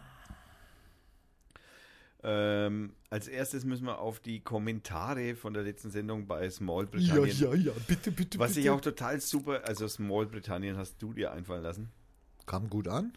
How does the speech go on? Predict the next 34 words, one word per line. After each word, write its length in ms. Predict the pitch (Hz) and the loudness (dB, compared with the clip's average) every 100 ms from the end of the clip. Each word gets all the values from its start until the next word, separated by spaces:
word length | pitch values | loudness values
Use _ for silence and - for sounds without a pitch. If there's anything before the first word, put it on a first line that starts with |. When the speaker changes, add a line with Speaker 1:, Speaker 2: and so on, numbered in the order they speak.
| - | -4
Speaker 1:
Kam 260 | 98 107 | -2 -2
gut 220 | 104 87 | -2 -6
an. 200 | - 55 85 101 _ _ _ _ - - - - - - | -6 -12 -14 -18 _ _ _ _ -20 -20 -20 -20 -20 -2
Äh, 60 | 107 | 4
also 580 | 110 110 110 92 98 98 | 6 6 6 4 -2 0
bei 140 | 92 | 0
mir 220 | 87 90 | 0 0
auf 60 | 87 | -2
jeden 140 | 87 | -4
Fall. 200 | 78 76 | -4 -2
Also 240 | 87 127 156 | 0 2 6
der 120 | 156 | 6
Lobo 540 | 156 202 214 202 208 | 8 4 6 6 6
freut 380 | 214 147 156 175 | 6 4 2 2
sich 120 | 175 | 0
auf 140 | 147 131 | -2 0
jeden 160 | 139 | -2
Fall 200 | 135 139 | 0 0
wieder, 200 | 127 127 117 | 0 -2 0
dass 180 | 117 | -2
wir 180 | 113 92 | -2 -2
on 200 | 127 151 | -2 0
waren. 380 | 139 135 139 143 - - - - - - - - - - - - - - - | 2 2 0 -4 -10 -20 -20 -20 -20 -20 -16 -16 -18 -20 -20 -20 -20 -20 -8
Äh, 520 | - 107 110 107 107 110 | 2 6 8 6 6 2
und, 380 | 131 139 135 - | 2 2 0 -2
äh, 220 | 123 113 113 - - - | 2 2 0 -8 -20 -4
schau, 280 | 123 147 - | 0 0 2
Lobo 500 | 127 151 190 196 175 | 4 4 4 2 2
ist, 320 | 160 - - | 0 -4 -2
äh, 180 | 123 120 | 0 2
weil 140 | 113 113 | 2 2
er 160 | 117 | 0
schreibt 280 | 107 110 - | 0 -2 0
hier, 280 | 156 160 | 0 0